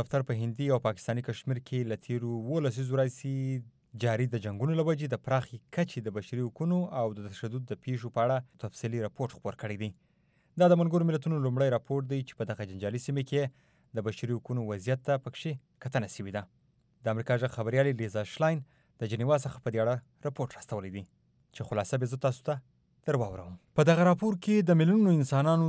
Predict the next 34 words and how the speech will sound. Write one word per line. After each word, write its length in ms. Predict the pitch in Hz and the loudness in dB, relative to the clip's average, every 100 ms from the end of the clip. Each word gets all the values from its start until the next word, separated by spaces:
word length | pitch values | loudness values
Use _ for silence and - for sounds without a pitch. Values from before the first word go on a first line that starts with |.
| 139 | 2
د 100 | 110 | 2
ځپل 280 | 120 123 110 | 2 2 0
کېدو 200 | 131 123 135 110 | 2 4 4 2
ذکر 200 | 127 98 - | -2 -4 -8
شوی 200 | 92 90 | -8 -6
دی، 80 | 87 - _ _ _ _ | -8 -10 _ _ _ _
چې 120 | - - | -8 -4
په 100 | 110 | -2
کشمیر 320 | 117 139 147 | -2 0 0
کې 100 | 139 139 | 0 0
د 80 | 127 | 0
کنټرول 380 | 117 - 143 127 _ - | 0 0 -2 -4 _ -6
د 100 | 123 | -2
کرښې 300 | - 147 - 139 | 0 0 -2 -2
په 80 | 120 | 0
دواړو 240 | 120 180 151 165 | 8 8 8 6
خواو 180 | 170 147 | 4 4
کې 580 | 175 135 - - _ 120 | 2 0 -8 -20 _ -4
د 100 | - | 0
پاکستان 580 | 110 - - 170 170 156 | -2 -4 2 4 6 4
او 20 | 127 113 | 2 2
د 100 | 117 | 2
هند 180 | 139 120 | 2 2
امنیتي 260 | 117 117 139 | 2 0 0
ځواکونو 380 | 113 - 120 107 | 0 0 0 0
لخوا 220 | 117 110 - | 0 0 -2
قرباني 300 | 95 95 95 | -2 -2 0
شوي 220 | 180 170 147 | 0 0 0
دي، 80 | 131 - _ _ - 104 | -4 -6 _ _ -14 -4
ظلمونه 380 | 110 107 180 175 | 0 4 4 4
پرې 100 | 151 135 | 0 -2
شوي 200 | 165 151 | -2 -2
دي 80 | 147 147 - 131 | -4 -4 -4 2
او 240 | 117 117 | 4 2